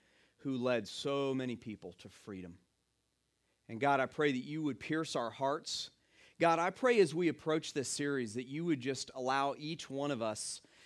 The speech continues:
who are here to make this incredibly personal. God, I pray that you would just guide us into the truth of your word. Holy Spirit, give us wisdom, and give us knowledge,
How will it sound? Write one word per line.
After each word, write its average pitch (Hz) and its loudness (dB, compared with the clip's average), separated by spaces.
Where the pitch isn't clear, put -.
who 156 2
are 143 0
here 139 2
to 117 -2
make 127 0
this 139 -4
incredibly 120 -8
personal. 95 -14
God, 127 0
I 117 0
pray 143 0
that 117 -4
you 131 -4
would 117 -4
just 113 -6
guide 139 4
us - -4
into 110 -8
the 98 -10
truth 131 -6
of 101 -10
your 98 -8
word. 98 -10
Holy 113 -8
Spirit, 107 -10
give 117 -4
us 98 -10
wisdom, 143 -2
and 117 -16
give 98 -10
us 95 -14
knowledge, 117 -4